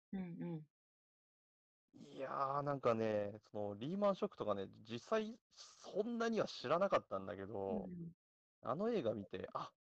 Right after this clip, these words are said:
Speaker 2: めちゃめちゃほんとに大変だったんだなっていうのと、そんなからくりであんな風になっ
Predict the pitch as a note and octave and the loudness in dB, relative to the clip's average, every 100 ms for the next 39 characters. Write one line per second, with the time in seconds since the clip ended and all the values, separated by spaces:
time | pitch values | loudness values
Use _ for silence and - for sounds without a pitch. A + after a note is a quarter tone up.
0 | _ A2+ A2+ - F#3 A3 - - G3+ G#3 | _ -8 -8 -8 -6 -4 -4 -4 -4 -4
1 | - D#3 F3 G3+ G3 G#3 - - G2 F#2+ | -4 -4 -4 -2 2 0 0 -4 -4 -2
2 | G2 A2 - G2 - - G2 F2+ _ _ | -4 -4 -6 -6 -8 -6 -6 -6 _ _
3 | _ _ _ _ _ _ _ - - - | _ _ _ _ _ _ _ -18 -10 -2
4 | G3+ B3 A#3+ A#3+ - G#3 G#3 - G3+ F#3+ | 0 0 0 0 2 2 2 -2 -4 -2
5 | G3+ D3 F3 F#3 F#3 F#3+ D#3+ G2+ G#2+ | 0 2 2 2 -2 -2 -2 0 -2